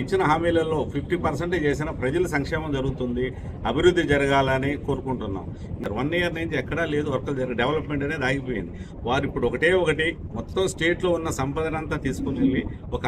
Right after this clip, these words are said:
అమరావతిలోనే డెవలప్ చేయాలి, ఒక కొన్ని వర్గాలు, ఒక వర్గాన్నే డెవలప్ చేయాలి, ఇలాంటి రెండు మూడు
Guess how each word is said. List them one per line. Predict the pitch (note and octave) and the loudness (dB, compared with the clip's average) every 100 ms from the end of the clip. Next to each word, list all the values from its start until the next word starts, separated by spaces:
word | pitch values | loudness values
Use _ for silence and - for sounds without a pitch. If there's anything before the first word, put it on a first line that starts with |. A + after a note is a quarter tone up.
| A2 | 0
అమరావతిలోనే | C3+ D3 D3+ D3+ D3+ D3+ C3 | 0 2 2 0 0 0 2
డెవలప్ | C3 C3+ - | 2 0 -2
చేయాలి, | C3 B2+ B2+ C3 B2+ | -2 0 0 0 0
ఒక | A2+ G#2+ | -2 0
కొన్ని | B2 C#3+ C3 | 0 2 2
వర్గాలు, | B2+ B2+ D3 B2+ | 2 2 4 4
ఒక | A#2 B2 | 4 2
వర్గాన్నే | B2 B2+ C#3+ D3 D3 | 2 0 0 0 0
డెవలప్ | C3 C#3 B2 | 0 0 0
చేయాలి, | B2+ B2+ C#3 C#3 | 0 2 0 0
ఇలాంటి | C3+ B2+ | 0 0
రెండు | B2+ B2+ | 0 0
మూడు | B2+ | 0